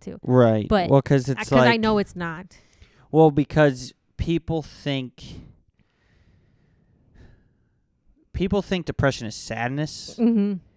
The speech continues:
Speaker 2: that's not all it is. It's like being sad, like when you get sad about something.
Speaker 1: Yeah.
Speaker 2: That's not really all it is, because it's like you feel completely different, basically,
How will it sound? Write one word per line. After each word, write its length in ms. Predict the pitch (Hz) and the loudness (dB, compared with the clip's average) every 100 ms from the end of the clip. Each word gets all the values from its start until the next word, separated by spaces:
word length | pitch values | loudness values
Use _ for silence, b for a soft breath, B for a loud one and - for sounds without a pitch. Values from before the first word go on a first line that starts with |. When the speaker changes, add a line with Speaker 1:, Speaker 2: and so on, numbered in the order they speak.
| _ - | _ -6
Speaker 2:
that's 260 | 120 - | -6 -4
not 220 | 131 127 | 0 0
all 240 | 113 117 117 | 0 -2 -2
it 100 | 110 | 0
is. 540 | 113 131 143 - - _ _ - | 0 0 -2 -10 -16 _ _ -6
It's 100 | 117 | -2
like 180 | 110 | -2
being 320 | 110 117 113 110 | -2 -4 -4 -8
sad, 360 | - 113 113 | -6 -4 -4
like 120 | 117 | -4
when 120 | 110 107 | -8 -12
you 80 | 104 | -8
get 200 | 120 - | -8 -8
sad 360 | - 139 113 117 | -10 -8 -4 -4
about 260 | 123 123 | -4 -6
something. 320 | - 131 - 180 | -6 -8 -4 0
Speaker 1:
Yeah. 280 | 226 170 185 b b b b b - | 0 -2 -12 b b b b b -10
Speaker 2:
That's 140 | 123 143 | -2 0
not 180 | 139 | 0
really 240 | 110 135 131 | -2 0 2
all 220 | 120 120 | 2 0
it 80 | 113 | 0
is, 240 | 120 127 | -2 -4
because 360 | - 117 127 113 | -8 -6 -4 -4
it's 220 | 107 - | -6 -2
like 480 | 117 110 - - - _ _ _ _ _ _ _ _ _ _ _ _ _ _ _ _ _ _ _ _ _ _ _ _ _ _ _ _ _ _ _ _ | 0 0 -2 -16 -20 _ _ _ _ _ _ _ _ _ _ _ _ _ _ _ _ _ _ _ _ _ _ _ _ _ _ _ _ _ _ _ _
you 120 | 120 | -12
feel 520 | - - - 143 160 | -10 -14 -2 4 4
completely 520 | 147 135 - 139 101 113 | 2 -6 -2 -2 -2 -2
different, 460 | 123 123 117 107 | -2 -2 -4 -6
basically, 720 | 101 113 - 107 110 110 107 | -2 -4 -4 -8 -4 -4 -4